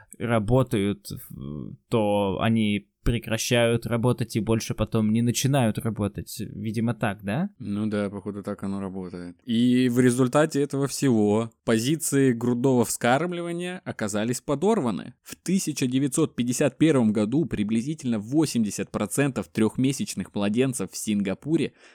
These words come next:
Speaker 2: находилось на грудном вскармливании, а в тысяча девятьсот семьдесят первом году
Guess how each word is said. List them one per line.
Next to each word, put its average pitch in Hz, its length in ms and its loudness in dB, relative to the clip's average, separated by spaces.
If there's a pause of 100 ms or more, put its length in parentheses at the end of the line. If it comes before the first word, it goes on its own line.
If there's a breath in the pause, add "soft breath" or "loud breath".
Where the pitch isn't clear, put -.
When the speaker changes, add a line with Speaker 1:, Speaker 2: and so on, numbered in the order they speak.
(100)
Speaker 2:
находилось 120 600 0
на 113 140 0
грудном 104 480 0
вскармливании, - 960 -4
а 110 80 -6
в - 80 -12
тысяча 131 340 -2
девятьсот 113 540 0
семьдесят 170 720 0
первом 113 400 4
году 98 380 -2